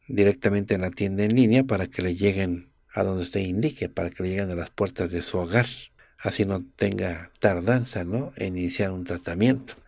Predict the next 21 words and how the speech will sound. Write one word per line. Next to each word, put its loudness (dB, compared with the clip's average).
La 8
página 6
entonces, 0
para 0
que -4
usted 2
la 2
visite, 2
vamos 0
anotando: 4
W -2
W 2
W 2
punto 2
la 4
voz 4
del 4
ángel 2
de 0
tu 0
salud 2